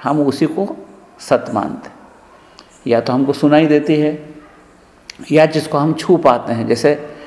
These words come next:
वायु है जिसको हम छू पाते हैं, न तो हमको दिखाई देती है, न वो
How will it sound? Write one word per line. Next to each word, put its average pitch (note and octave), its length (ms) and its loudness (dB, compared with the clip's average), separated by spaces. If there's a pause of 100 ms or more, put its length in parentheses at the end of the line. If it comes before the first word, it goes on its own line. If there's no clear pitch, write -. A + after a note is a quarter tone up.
(260)
वायु D3 340 6
है A2 200 -2
जिसको C3+ 280 -2
हम F3 120 0
छू F#3+ 180 4
पाते G#2 300 2
हैं, - 200 -12 (460)
न C#3+ 160 4
तो C#3+ 100 0
हमको D3+ 220 2
दिखाई C#3 280 2
देती D#3 300 2
है, E3+ 340 -4 (680)
न C3+ 160 4
वो D3+ 440 2